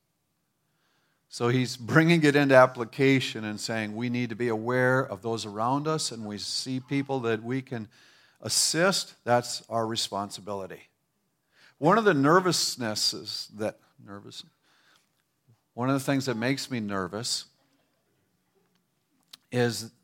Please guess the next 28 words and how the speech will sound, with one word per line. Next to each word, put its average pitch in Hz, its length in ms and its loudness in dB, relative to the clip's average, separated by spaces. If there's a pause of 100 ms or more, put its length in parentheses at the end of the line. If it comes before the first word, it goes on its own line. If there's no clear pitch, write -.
(1300)
the 131 220 -2
ease 160 420 6
of 110 160 -4
writing 135 340 4
a 127 60 0
check - 380 0
to 123 100 -8
the 107 80 -10
church 107 760 -6 (960)
and 120 160 -4
dismissing 135 800 -2
any 120 160 -4
responsibility 117 920 -4
in 104 100 -8
Christ 113 480 -2
to 107 80 -10
assist - 420 -8
others. - 480 -10 (1200)
In 107 80 -14
some 147 260 2
ways, 143 300 2
you'd 123 80 -8
be 123 80 -2
a 117 80 2
whole 143 220 0
lot 156 260 4
better 127 280 4
off 127 460 6